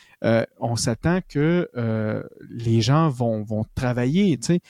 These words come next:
il y a un peu, euh, une notion des, aussi de, tu sais, de devoir, tu sais, faire ses devoirs. Euh, puis pour moi, un de ces devoirs-là, c'est de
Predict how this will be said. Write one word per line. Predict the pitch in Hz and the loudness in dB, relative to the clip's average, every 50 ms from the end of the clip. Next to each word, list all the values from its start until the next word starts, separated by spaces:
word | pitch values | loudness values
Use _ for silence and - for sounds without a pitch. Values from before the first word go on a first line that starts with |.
| - - 156 _ | -18 -20 -4 _
il | 127 | 2
y | |
a | 127 | 2
un | 127 113 | 2 2
peu, | - 170 180 208 220 208 170 | 2 2 2 4 4 4 4
euh, | 139 123 117 117 110 110 113 | 4 4 4 2 0 0 -4
une | 113 120 | -6 -4
notion | 123 120 113 - - 185 196 196 | -2 -2 -2 -2 -2 0 0 0
des, | 165 131 | 0 0
aussi | 117 - - - - 202 | -2 -4 -6 -8 -6 -2
de, | 170 139 120 117 - | 0 2 2 0 0
tu | - | -2
sais, | - 226 | -4 -4
de | 185 143 131 127 120 127 123 | -4 -6 -10 -4 -2 0 2
devoir, | 113 127 123 117 117 151 - 165 165 - | 2 2 0 2 0 -4 -6 -6 -8 -10
tu | - - 180 | -6 -4 -4
sais, | |
faire | 170 - 139 131 | -4 -4 -6 -8
ses | - - 135 | -6 -8 -4
devoirs. | 131 120 117 147 208 - 196 - - _ - - - - - - - - - | -4 -4 -2 -2 -4 -4 -4 -6 -8 _ -20 -20 -20 -20 -20 -20 -12 -6 -2
Euh, | 117 113 113 113 113 117 - | 0 0 2 2 0 -2 -2
puis | - - | -6 -6
pour | - - 120 | -4 -2 -2
moi, | 131 160 170 156 | 0 0 0 0
un | 147 | -2
de | - | -2
ces | - 143 | -4 -4
devoirs-là, | 135 131 127 120 123 123 120 117 113 110 110 110 123 170 185 | -2 -2 -2 -2 0 -2 -2 -2 -2 -2 -4 -4 -4 -4 -4
c'est | - - - 123 127 127 123 | -6 -2 -2 0 0 0 -2
de | 117 113 110 | -4 -8 -10